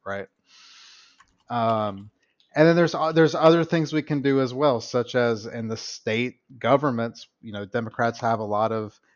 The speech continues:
governorships. They have a lot of state legislatures. You know, they have a lot of power to determine what goes on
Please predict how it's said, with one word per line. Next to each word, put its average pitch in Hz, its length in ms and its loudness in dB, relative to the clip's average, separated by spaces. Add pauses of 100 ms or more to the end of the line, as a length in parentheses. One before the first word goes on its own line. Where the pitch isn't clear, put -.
(260)
governorships. 143 920 0
They 117 120 -2
have 113 200 -2
a 104 40 -8
lot 104 180 -2
of 104 80 -8
state 120 360 -4
legislatures. 143 1200 -2 (600)
You 127 100 -6
know, 120 260 -4
they 160 220 8
have 165 300 6
a 156 60 4
lot 143 220 6
of 127 100 -4
power 147 560 6
to 120 180 -6
determine 117 880 0 (420)
what 135 260 0
goes 127 300 0
on 110 600 -2